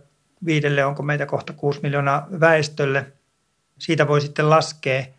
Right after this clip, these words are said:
paljonko niitä neliöitä tai kuinka iso pinta-ala per henkilö tarvitaan. Ja jos sinne Brahen kentälle, ne ei ole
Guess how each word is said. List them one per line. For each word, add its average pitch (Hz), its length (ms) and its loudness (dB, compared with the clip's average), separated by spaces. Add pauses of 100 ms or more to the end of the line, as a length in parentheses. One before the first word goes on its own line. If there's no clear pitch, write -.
(560)
paljonko 147 720 2
niitä 147 640 0 (140)
neliöitä 139 640 0
tai 131 380 0
kuinka 139 540 -4 (300)
iso 156 240 4
pinta-ala 143 580 2
per 147 200 0
henkilö 143 480 0 (380)
tarvitaan. - 720 0 (1300)
Ja 139 760 2 (160)
jos 151 180 0
sinne 160 140 -4
Brahen 156 300 4
kentälle, 147 400 0 (640)
ne 165 60 2
ei 156 180 0
ole 160 140 0